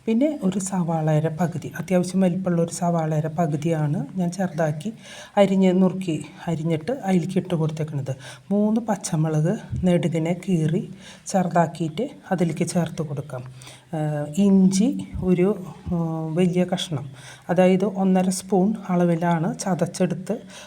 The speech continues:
അത് ചേർത്ത് കൊടുക്കുന്നത്. രണ്ട് കതിര് കറിവേപ്പിലയും ചേർത്ത് കൊടുക്കാം. പിന്നെ പൊടികൾ, മ-, മുളകിനായിട്ട് രണ്ട് സ്പൂൺ, ആ, നല്ല എരിവുള്ള മുളക് പൊടി,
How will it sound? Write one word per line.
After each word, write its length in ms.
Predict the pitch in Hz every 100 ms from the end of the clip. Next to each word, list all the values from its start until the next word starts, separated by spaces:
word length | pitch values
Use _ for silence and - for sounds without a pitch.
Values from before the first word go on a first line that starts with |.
| -
അത് 200 | 180 180
ചേർത്ത് 380 | - 190 175 -
കൊടുക്കുന്നത്. 640 | 160 165 151 147 143 143 - - - - 196
രണ്ട് 280 | 190 196 233
കതിര് 540 | 190 202 170 156 226 - - -
കറിവേപ്പിലയും 840 | 175 170 175 165 - 165 214 262 - -
ചേർത്ത് 340 | 190 165 -
കൊടുക്കാം. 140 | 151 135 127 135 - - - - -
പിന്നെ 440 | 202 208 262 - - - -
പൊടികൾ, 600 | 185 180 180 170 165 226 - - - 175
മ-, 160 | 165
മുളകിനായിട്ട് 1040 | 156 170 175 170 180 202 185 156 156 185 254 - - - -
രണ്ട് 340 | 185 196 202
സ്പൂൺ, 480 | 247 - - 175 220 262 - - 175
ആ, 220 | 165 165
നല്ല 320 | 165 180 196 -
എരിവുള്ള 540 | 185 185 190 247 196 180
മുളക് 380 | 190 175 156
പൊടി, 260 | 143 139 135